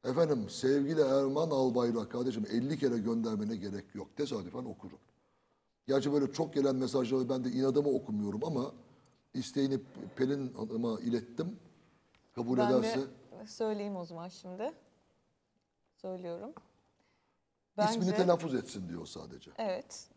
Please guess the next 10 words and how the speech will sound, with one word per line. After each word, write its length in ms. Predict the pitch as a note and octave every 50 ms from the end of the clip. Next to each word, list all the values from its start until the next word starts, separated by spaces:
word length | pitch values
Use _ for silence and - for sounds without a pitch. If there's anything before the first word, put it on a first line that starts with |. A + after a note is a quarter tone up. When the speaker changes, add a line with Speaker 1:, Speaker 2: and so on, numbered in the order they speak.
| G#3
Speaker 2:
Nilcan 680 | G3+ G#3 G#3+ A3 A3 A#3 A#3+ A3 A3 - G3+ G3+ G#3 A3+
Mert. 580 | A3+ G#3 F#3+ E3+ E3+ F3+ - - - - - _ _ _ _ _ _ _ _ _ _ _ _ _ _ _ _ _ _ _ _ _ -
Speaker 1:
Evet, 140 | F#3 G3 G3+ F#3+
Speaker 2:
Evleniniz. 680 | F#3+ F#3+ F#3 E3+ D#3 D#3 F3 - - - - - - - - _ _ _ _ - - _ _ _ _ _ _ _ _ _ _ _ _ _ -
Speaker 1:
evet. 100 | A2 A#2
Evleniniz 440 | B2 C3 B2+ A2+ G2+ F#2+ F2+ - -
dediler 300 | C#2+ C2+ - - - -
efendim. 340 | - - - - - - _ _ _ _ _ _ _ _ _ _ _ _ -
O, 220 | G#2+ - F#2+ G2+
e, 240 | G2+ G2+ G2 G2 F#2+